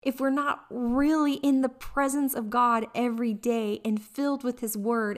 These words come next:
and renewing our minds and knowing what we have. How in the world can we be the church?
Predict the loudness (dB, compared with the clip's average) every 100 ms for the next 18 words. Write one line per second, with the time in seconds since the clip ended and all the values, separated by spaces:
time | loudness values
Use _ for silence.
0 | -2 4 6 6 6 4 2 4 4 4
1 | 4 2 0 0 2 4 6 4 2 2
2 | 2 2 0 -2 0 -2 -2 -4 -4 -2
3 | 2 2 2 0 2 0 0 2 2 0
4 | -2 -4 0 2 2 2 2 2 2 -2
5 | -4 0 0 -2 -10